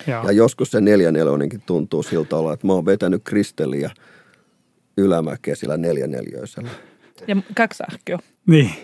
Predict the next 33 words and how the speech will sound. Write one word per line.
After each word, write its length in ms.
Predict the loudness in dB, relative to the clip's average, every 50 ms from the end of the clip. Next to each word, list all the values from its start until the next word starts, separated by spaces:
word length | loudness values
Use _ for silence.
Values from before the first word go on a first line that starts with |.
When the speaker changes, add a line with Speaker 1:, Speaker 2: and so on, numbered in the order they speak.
| -18 -20 -20 -20 -14 -8 -4
Speaker 1:
niin, 100 | -4 -4
niin 100 | -2 0
kaksi 340 | 0 0 0 0 0 0 2
ihmistä 380 | 2 2 0 -2 -4 -4 -6
ja, 140 | -4 -4 -6 -8 _ _ _ -20 -12 -6
Speaker 3:
Ja 80 | -2 0
Speaker 1:
niinku 60 | 2 2 4
Speaker 3:
neljä 160 | 6 6 6 6
Speaker 1:
ahkiot. 60 | 6
Speaker 3:
neliö. 220 | 4 4 4 4 4 2 0 -2 -4 _ _ _ 2
Speaker 2:
Ja, 160 | 4 6 6
ja, 120 | 8 8
Speaker 1:
Neljä 200 | 8 8 6 6 4
Speaker 2:
ja, 40 |
Speaker 1:
neliö 300 | 4 4 2 0 -2 -2
kokoisella 360 | -4 -4 -4 -4 -4 -4 -2 -2 0 2
Speaker 2:
ja, 40 |
Speaker 1:
leijalla. 220 | 4 4 6 6 6
Speaker 2:
ja 80 | 6
mennään, 360 | 8 8 8 8 8 6 6 6
ja 120 | 6 6
mennään 360 | 6 8 6 6 6 8 8 10
ylämäkeä 560 | 10 10 10 8 6 4 2 2 0 0 0
tosi 300 | 0 0 0 0 0 -2
lujaa. 280 | -2 -4 -4 -6 -6 -4 -2
Speaker 1:
Joo. 200 | -2 -2 -2 -4 -6 -10 -14 -20 -20 -20 -20 -20 -20 -20 -4 0
Speaker 2:
Koska 240 | 0 0 2 4 4
ihan 200 | 4 4 4 2
sen 200 | 2 0 0 0
takia 320 | -2 -4 -2 0 0 0 2
vaan, 220 | 2 2 2 0
että 180 | -2 -4 -2 0
se, 180 | 0 0 -2